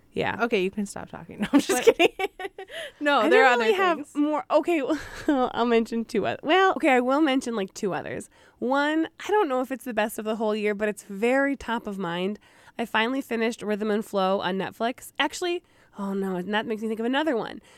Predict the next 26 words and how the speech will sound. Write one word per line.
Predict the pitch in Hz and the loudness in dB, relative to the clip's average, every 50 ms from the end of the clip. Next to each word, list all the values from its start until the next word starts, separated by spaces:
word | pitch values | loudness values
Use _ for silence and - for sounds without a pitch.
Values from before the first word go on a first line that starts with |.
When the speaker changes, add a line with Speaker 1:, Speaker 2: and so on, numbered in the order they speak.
| _ - | _ -8
Speaker 1:
So | - 240 | -4 0
that, | 226 262 277 - - - | 2 2 2 0 -2 -2
I | 214 | -4
really | 214 208 240 262 285 302 294 | -2 0 0 0 0 0 0
enjoyed | 285 277 269 269 240 233 214 | 0 -2 -2 -2 -4 -4 -4
that. | 202 196 185 190 185 - _ _ - - _ - | -4 -4 -4 -4 -6 -8 _ _ -20 -18 _ -4
Um, | 202 202 190 180 190 - - | -2 0 0 0 -2 -2 -2
I | 226 233 | -2 -2
really | 240 262 277 294 311 311 311 | 0 0 0 0 0 0 2
enjoyed, | 311 294 - 269 254 247 240 240 233 233 240 - - | 2 2 2 0 -2 0 0 0 -2 -2 -4 -4 -6
um, | 208 208 202 190 180 180 190 - - _ _ - | -4 -4 -2 -2 -4 -4 -6 -8 -14 _ _ -10
Speaker 2:
But | - 233 | -8 -6
Speaker 1:
and | 277 | -4
I | 294 | -4
ca- | 294 | -2
Speaker 2:
T | 294 285 269 | -2 -2 0
I | 233 202 180 | 0 0 0
is | 170 180 - - | -2 -6 -8 -12
trash, | - - 160 92 87 151 - - | -10 -8 -6 -6 -6 -10 -14 -14
though, | - - - | -4 2 4
Speaker 1:
Oh, | 330 339 | 4 4
Speaker 2:
yeah? | - - - | 4 4 2
Speaker 1:
T | 403 | 4
I | 381 392 | 4 4
is | 370 339 - - - _ _ - | 4 2 0 -2 -8 _ _ -12
trash. | - - - 294 285 277 269 262 254 254 254 254 254 247 226 220 220 233 269 311 370 415 | -10 -4 0 2 4 4 4 4 4 4 2 2 2 2 0 0 0 0 0 0 0 0